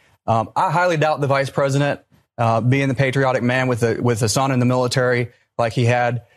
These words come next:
Um, I highly doubt that he really believes that.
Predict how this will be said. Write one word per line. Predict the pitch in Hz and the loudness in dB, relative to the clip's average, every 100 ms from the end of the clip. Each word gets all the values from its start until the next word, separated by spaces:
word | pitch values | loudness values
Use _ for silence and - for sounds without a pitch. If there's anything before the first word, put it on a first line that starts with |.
| _ _ | _ _
Um, | 110 113 110 101 107 - _ _ _ _ _ _ _ _ | 0 0 0 0 -4 -8 _ _ _ _ _ _ _ _
I | 151 156 | -2 0
highly | 170 170 | 0 0
doubt | 151 143 131 | 0 -2 -2
that | 123 | 0
he | 131 135 | 2 2
really | 131 123 | 0 0
believes | 117 117 110 | 0 0 0
that. | 107 82 - | 0 -2 -4